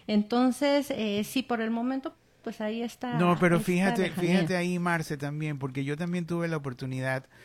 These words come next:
Speaker 2: ahora que estoy hablando de Crucillat y su, em, homenaje póstumo,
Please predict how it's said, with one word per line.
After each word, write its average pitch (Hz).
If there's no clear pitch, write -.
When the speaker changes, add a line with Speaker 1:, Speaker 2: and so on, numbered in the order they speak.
Speaker 2:
ahora 127
que 139
estoy 131
hablando 131
de 123
Crucillat 117
y 107
su, 104
em, 117
homenaje 113
póstumo, 123